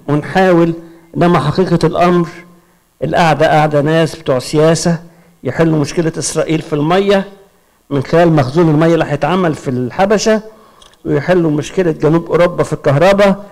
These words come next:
من خلال تصدير كهرباء الحبشة. وأنت في مصر في المقابل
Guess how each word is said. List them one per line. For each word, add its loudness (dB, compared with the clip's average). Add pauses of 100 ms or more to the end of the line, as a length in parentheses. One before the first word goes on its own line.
(320)
من -4
خلال -2
تصدير -2
كهرباء 0
الحبشة. 0 (1000)
وأنت 2
في 0
مصر 0
في -4
المقابل 0